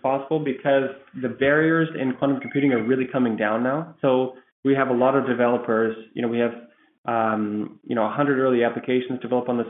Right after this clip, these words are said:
system. There are thousands of developers, um, you know, programming quantum computers now and, and, uh, getting access to the tool. So if they go to our website, they'll see a link to our quantum application environment called Leap.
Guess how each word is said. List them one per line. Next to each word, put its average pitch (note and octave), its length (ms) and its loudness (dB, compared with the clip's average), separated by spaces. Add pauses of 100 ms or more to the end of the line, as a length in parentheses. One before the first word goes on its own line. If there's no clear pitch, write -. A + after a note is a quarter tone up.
system. B2+ 220 -6
There A2 140 0
are A2 280 0
thousands A#2+ 380 -2
of A2 100 -4
developers, A2+ 600 -2 (260)
um, G#2+ 640 -4 (140)
you B2 80 -4
know, A2 80 -4
programming A#2 480 -4
quantum A#2 240 -6
computers A#2+ 360 -6
now A#2 360 -2
and, A2 240 -6
and, A2 260 -8
uh, G#2+ 220 -4 (400)
getting A#2+ 200 0
access A#2+ 360 -2
to A#2 80 -6
the A2 80 -6
tool. C3 320 -2
So B2+ 80 -2
if - 80 -6
they B2 60 0
go C3 140 0
to D#3 100 2
our C#3+ 120 2
website, C3+ 600 0 (360)
they'll B2 200 0
see C3+ 80 2
a C3 80 4
link C#3+ 400 2
to C3 100 2
our B2+ 300 2
quantum B2+ 240 2
application B2 480 -2
environment A2+ 500 0
called A2+ 320 -4
Leap. A#2+ 340 -4